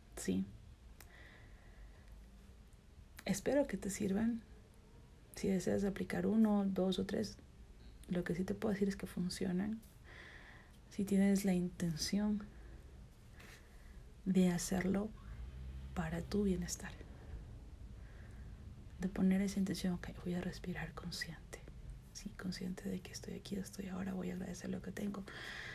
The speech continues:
Y a veces uno dice, ¿pero qué agradezco? Agradece que puedes respirar, porque tienes vida. Sí. ¿Qué escribo? Si quieres escribir.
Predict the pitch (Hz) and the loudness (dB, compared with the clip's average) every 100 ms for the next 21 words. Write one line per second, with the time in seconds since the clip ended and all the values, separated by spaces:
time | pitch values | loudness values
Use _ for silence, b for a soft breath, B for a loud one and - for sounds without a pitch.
0 | B 214 208 220 214 208 214 247 262 269 | B 8 8 10 8 8 6 6 10 10
1 | 262 - 196 - - - 185 - 185 196 | 8 4 -4 -10 -12 -10 -10 -8 -8 -4
2 | 185 165 - 160 - - - - - - | -4 -6 -10 -6 -2 -2 -4 -10 -10 -8
3 | - 190 - 180 170 - - - - - | -4 -2 -2 -6 -8 -10 -16 -18 -18 -18
4 | - - B B B B B B B B | -18 -18 B B B B B B B B
5 | B - - - - - - - 180 180 | B -16 -16 -16 -16 -14 -6 0 2 2
6 | - - - - - - - - - 214 | -4 -14 -18 -18 -16 -16 -12 -6 2 4
7 | 208 220 233 220 180 185 - 190 - 185 | 6 6 8 6 4 -4 -6 -6 -4 -2
8 | 185 175 190 - 196 208 | 0 0 -2 -4 -2 -2